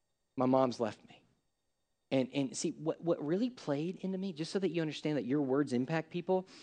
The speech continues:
people would say things like this as though it wouldn't impact me. Well, we can understand a father leaving their kids, but how can a mother ever leave their children? And that was just blows to my heart as a little kid.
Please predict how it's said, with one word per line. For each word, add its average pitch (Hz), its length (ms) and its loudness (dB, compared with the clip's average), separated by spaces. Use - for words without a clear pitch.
people 202 220 0
would 165 140 4
say 175 320 2
things 127 280 -2
like 117 200 0
this 127 240 0
as 113 80 -4
though 131 160 2
it 113 80 0
wouldn't 123 240 0
impact 120 320 -2
me. 104 220 -2
Well, 123 140 2
we 220 120 4
can 170 160 0
understand 139 380 -2
a 104 60 -2
father 180 500 -4
leaving 190 360 -2
their 185 100 -6
kids, 196 400 -4
but 127 100 -2
how 175 140 0
can 147 240 -2
a 101 40 0
mother 107 540 -2
ever 147 240 -4
leave 175 200 -4
their 180 120 -4
children? 208 520 -10
And 131 100 -2
that 185 140 2
was 143 140 -2
just 117 240 -6
blows 113 560 0
to - 80 -6
my 104 140 -2
heart 101 300 -6
as 98 120 -8
a 98 40 -2
little 95 180 -6
kid. 98 260 -10